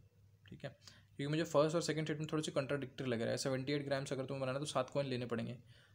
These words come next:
तो अगर वेट करना है सेवेंटी एट ग्राम्स का तो तुम्हें सात कॉइन से कम में कैसे होगा? सात कॉइन या सात कॉइन ज़्यादा ही लगेंगे, सात कॉइन तो एटलीस्ट लगेंगे तुम्हें, उससे कम में तुम वेट कैसे करोगे? तो मुझे फर्स्ट और सेकंड स्टेटमेंट थोड़ा सा कॉन्ट्राडिक्टरी लग रहा है, तो फर्स्ट स्टेटमेंट तो मेरा सही आ गया और सेकंड स्टेटमेंट मैं गलत मानूंगा फिर,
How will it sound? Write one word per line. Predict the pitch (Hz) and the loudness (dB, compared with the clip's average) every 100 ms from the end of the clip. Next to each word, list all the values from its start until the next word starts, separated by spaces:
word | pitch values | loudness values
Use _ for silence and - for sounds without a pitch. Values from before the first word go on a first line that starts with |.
| - - | -20 -4
तो | 135 131 131 127 123 - | 0 2 2 2 0 0
अगर | 135 | 0
वेट | 135 131 143 | 4 4 4
करना | 151 143 | 2 2
है | |
सेवेंटी | 147 139 131 139 | 0 0 0 0
एट | 131 | 2
ग्राम्स | 123 117 | 2 0
का | - | -4
तो | 120 - - _ _ - - - - | -8 -12 -20 _ _ -20 -20 -8 -2
तुम्हें | 147 | 0
सात | 151 143 135 | 4 4 2
कॉइन | 151 | 0
से | 151 165 | -2 0
कम | - 151 | 2 4
में | 147 | 4
कैसे | 123 - | 2 2
होगा? | 120 117 127 - - | -2 -2 -6 -14 -16
सात | - 135 127 | -2 0 2
कॉइन | 139 143 | 0 0
या | |
सात | 147 135 117 | 2 2 2
कॉइन | 131 | 2
ज़्यादा | 127 120 | 4 4
ही | 147 | 2
लगेंगे, | 139 135 | -2 -2
सात | 131 120 | 0 0
कॉइन | 131 120 | -2 2
तो | 139 | 2
एटलीस्ट | 123 127 - | 2 0 0
लगेंगे | 127 139 | 0 -2
तुम्हें, | 135 127 - - - - - - | -4 -6 -8 -16 -20 -20 -20 -10
उससे | 131 147 | -4 0
कम | 143 | 0
में | 143 | 0
तुम | 143 139 | 0 2
वेट | 139 | 2
कैसे | 131 120 | 2 -2
करोगे? | 117 117 120 | -4 -6 -10
तो | - - _ _ - - - | -14 -20 _ _ -20 -16 -4
मुझे | 139 | -2
फर्स्ट | 151 143 147 | 6 6 6
और | 156 | 2
सेकंड | 151 147 | 0 0
स्टेटमेंट | 147 147 151 | -2 -2 -2
थोड़ा | 143 | -2
सा | 139 | -2
कॉन्ट्राडिक्टरी | - 123 135 123 - 123 | -2 0 0 -2 -4 -2
लग | 113 | -2
रहा | 117 | -2
है, | 123 - - - - - | -8 -14 -20 -20 -10 -8
तो | |
फर्स्ट | - 139 143 | 2 2 4
स्टेटमेंट | 135 139 | 0 0
तो | 135 | -2
मेरा | 135 | 0
सही | - 131 | 0 0
आ | 143 | 0
गया | 127 | 0
और | 117 | -4
सेकंड | 127 127 | -4 -4
स्टेटमेंट | 131 120 123 | -4 -4 -4
मैं | 127 127 | -4 -2
गलत | 117 117 | -2 -2
मानूंगा | 113 117 | -2 -4
फिर, | 113 117 | -6 -8